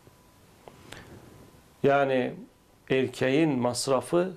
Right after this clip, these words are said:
kadının masrafından fazladır. Çünkü kadına da erkek bakmak zorundadır. O kendisine düşen əlli liranın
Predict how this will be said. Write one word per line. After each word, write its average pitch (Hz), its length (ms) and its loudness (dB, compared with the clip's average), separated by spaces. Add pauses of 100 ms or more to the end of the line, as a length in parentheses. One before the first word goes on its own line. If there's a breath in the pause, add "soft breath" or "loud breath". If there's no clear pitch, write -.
kadının 127 380 -2
masrafından 123 880 -2 (1120)
fazladır. 123 600 -2 (120)
Çünkü 117 280 -8
kadına 135 480 0
da 139 60 -2
erkek 120 360 -4
bakmak 110 320 -6
zorundadır. 107 580 -6 (640 loud breath)
O 170 140 2
kendisine 165 580 0
düşen 131 460 -2
əlli 139 380 2
liranın 117 480 2